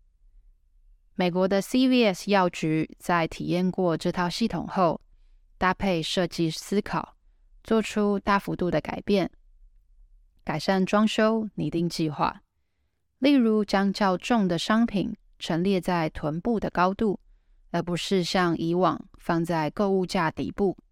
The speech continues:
让年长者较容易拿起。将标示牌内容改为问题而非产品，譬如不写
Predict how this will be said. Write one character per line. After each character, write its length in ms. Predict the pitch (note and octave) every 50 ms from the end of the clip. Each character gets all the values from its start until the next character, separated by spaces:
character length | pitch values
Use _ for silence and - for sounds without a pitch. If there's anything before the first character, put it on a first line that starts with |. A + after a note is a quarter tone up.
| _ _ _ _ _ _ _ _ _ _
让 220 | - A3 G#3+ G#3 G3
年 180 | F#3 F#3 G3+
长 220 | G3 G#3+ G3+ G#3+ A3
者 340 | - F3+ D#3+ C3+ A2 - _ -
较 200 | - F3 D#3+ D#3+
容 220 | D#3 D3 D#3 E3
易 160 | F#3 G3 F#3
拿 240 | E3+ D#3 D3 D3 D#3+
起。 300 | - - - - - _ _ _ _ _ _ _ _ _ - - _ _ _ _ _ - - _
将 240 | - - A#3+ B3+ B3
标 180 | - B3+ C4
示 180 | C4+ - - C4
牌 220 | - - F#3 F3
内 220 | F3+ G#3 A#3 A#3 G#3+
容 180 | F#3+ F3 F3+
改 220 | F3 - E3 D#3 D3+
为 440 | D3+ D#3 D#3 D#3 D#3 D#3+ D#3+ - -
问 280 | - A3+ B3+ B3+ A3+ G3+
题 420 | - - - E3 E3 E3 E3+ F#3 - _ _ - - _
而 180 | - E3 E3
非 320 | D#3+ - F3+ E3+ E3+ E3+ E3
产 340 | - - - D#3 D3 D#3+
品， 240 | E3+ - G3+ E3 F#3+ - _ _ _ _ _ _ _ _ _ _ _ _ _ _ _ _ _ -
譬 160 | - G#3 G3+
如 460 | G3 F#3+ G3 G3+ G#3 G#3 G#3+ A#3 A3+ - _ _ _ _ _ _ _ _ _ _ _ _ _
不 100 | - D4
写 400 | - - - - - - -